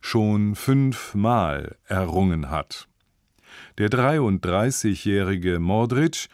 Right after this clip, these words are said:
war bereits zum Weltfußballer des Jahres gekürt worden.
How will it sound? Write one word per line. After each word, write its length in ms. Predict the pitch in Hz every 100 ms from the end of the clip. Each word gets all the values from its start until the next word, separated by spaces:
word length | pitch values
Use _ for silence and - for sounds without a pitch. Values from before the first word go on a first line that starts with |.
| - - _
war 400 | 95 110 123 143
bereits 560 | 143 151 147 151 - -
zum 540 | - 151 143 135 90
Weltfußballer 1400 | 98 127 131 - - - 110 95 - - 90 87 85 85 80
des 360 | 87 76 -
Jahres 840 | 90 92 98 82 85 80 - -
gekürt 680 | - 87 - 107 90 82 -
worden. 500 | 80 80 76 78 85